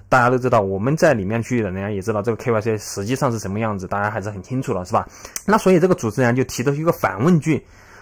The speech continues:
，“那所以你们就是做到了K Y C吗？”是吧？刚才说主网的时候又提到K Y C，现在说你们讲这个，呃，呃，网上的一个什么，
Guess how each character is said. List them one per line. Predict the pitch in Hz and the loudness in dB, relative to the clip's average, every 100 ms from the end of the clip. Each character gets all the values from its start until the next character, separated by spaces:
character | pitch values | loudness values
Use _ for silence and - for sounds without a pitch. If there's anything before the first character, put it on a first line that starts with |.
| - | 0
，“那 | 240 | 0
所 | 240 185 247 | 4 4 6
以 | 214 - - | 4 -2 -2
你 | 139 | 4
们 | 165 240 | 4 6
就 | 262 | 4
是 | 240 | 2
做 | - 233 | 4 6
到 | 208 | 6
了 | 175 | 4
K | 196 | 4
Y | 202 208 | 4 4
C | 208 | 4
吗？” | 196 190 - _ - | 4 2 -4 _ -4
是 | 165 | 4
吧？ | 175 151 - - | 4 4 -4 0
刚 | 185 226 | 4 6
才 | 151 | 4
说 | - 180 | 4 2
主 | 123 | 2
网 | 127 | 0
的 | 117 | 2
时 | 120 | 2
候 | |
又 | 117 | 2
提 | - 135 | 4 4
到 | 117 | 4
K | 120 | 2
Y | 117 | 2
C， | 110 110 | 2 0
现 | 104 175 | 2 2
在 | 170 | 4
说 | 139 165 | 2 2
你 | 151 | 0
们 | 127 | 0
讲 | 143 95 110 | -2 -2 0
这 | |
个， | 131 117 - - - | 0 0 -2 -18 -4
呃， | 113 110 | 0 0
呃， | 110 110 110 - 95 120 | 0 0 -2 -6 -4 0
网 | 110 117 | 2 2
上 | 180 160 | 2 2
的 | 113 | 2
一 | 127 | 2
个 | 143 127 117 | 4 4 4
什 | 110 | 2
么， | 120 | 0